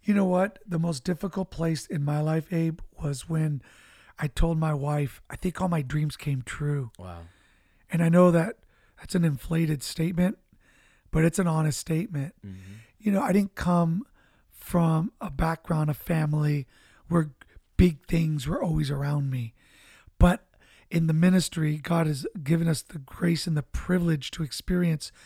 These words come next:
Speaker 1: so much so quickly that I remember telling my wife, "Honey," she goes, "What's wrong with you?" I said, "It's, I have to dream a new dream.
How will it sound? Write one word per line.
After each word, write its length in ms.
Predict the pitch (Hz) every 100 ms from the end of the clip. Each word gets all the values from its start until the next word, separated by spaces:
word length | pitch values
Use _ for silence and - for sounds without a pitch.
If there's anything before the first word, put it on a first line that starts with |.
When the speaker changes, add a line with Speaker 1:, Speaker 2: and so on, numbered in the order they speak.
| -
Speaker 1:
so 420 | - - - 208
much 400 | 175 165 147 - - _
so 380 | - - 214 180
quickly 500 | - 180 - 151 123 - - - - - - -
that 120 | 180
I 40 |
remember 240 | 175 185 175
telling 240 | - 175
my 120 | 160
wife, 240 | 151 160 -
"Honey," 480 | - 180 156 190 - - - - _ _ _ _ -
she 160 | -
goes, 160 | 156 143
"What's 280 | 220 - -
wrong 220 | 143 190
with 180 | 156 -
you?" 140 | 139
I 60 | 139
said, 280 | - 147 - - - - - _ _ -
"It's, 200 | - -
I 100 | -
have 100 | 170 -
to 60 |
dream 220 | 151 170
a 40 | 156
new 160 | 147 131
dream. 380 | 151 175 131